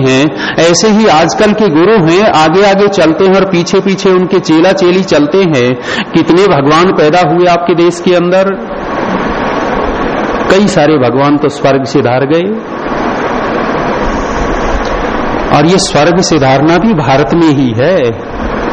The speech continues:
हमारे डॉक्टर धर्मवीर जी कह रहे थे एक बार, कहने लगे, "विदेश वाले कहते हैं कि मरे तो भारत में मरे।"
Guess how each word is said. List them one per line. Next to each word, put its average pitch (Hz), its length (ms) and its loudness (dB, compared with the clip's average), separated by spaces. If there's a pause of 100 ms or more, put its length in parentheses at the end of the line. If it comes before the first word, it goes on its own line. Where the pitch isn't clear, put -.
(840)
हमारे 156 280 2
डॉक्टर 175 320 0
धर्मवीर 151 460 2
जी 165 160 0
कह 143 220 2
रहे 123 300 2
थे 135 520 0
एक 131 160 -4
बार, 120 240 2 (520)
कहने 156 240 4
लगे, 196 280 2
"विदेश 190 380 2
वाले 202 240 4
कहते 170 320 2
हैं 190 200 2
कि 196 120 2
मरे 175 300 2
तो 208 200 2
भारत 151 420 0
में 160 140 2
मरे।" 135 300 2